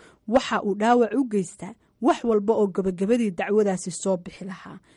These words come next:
Dunida horey u martayna adeega cadaaladda waxaa loo dhowraa sida ugu sarreysa ee howl qabto loo sugo xalaalnimadeeda. Sidoo kale waxaa dunida ka jira hay-ado madax bannaan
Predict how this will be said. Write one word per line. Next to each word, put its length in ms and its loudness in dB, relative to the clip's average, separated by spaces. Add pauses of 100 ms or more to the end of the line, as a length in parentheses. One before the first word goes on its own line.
(200)
Dunida 360 2
horey 260 0
u 100 -2
martayna 540 0 (280)
adeega 500 2
cadaaladda 520 0
waxaa 340 -2
loo 220 4
dhowraa 420 -4 (200)
sida 360 -2
ugu 260 -4
sarreysa 640 -8 (240)
ee 140 -2
howl 420 4
qabto 340 -8
loo 200 2
sugo 360 -8 (240)
xalaalnimadeeda. 920 -6 (400)
Sidoo 300 -6
kale 180 -4
waxaa 300 -4
dunida 320 2
ka 160 -2
jira 260 -4 (220)
hay-ado 360 2
madax 340 2
bannaan 340 -8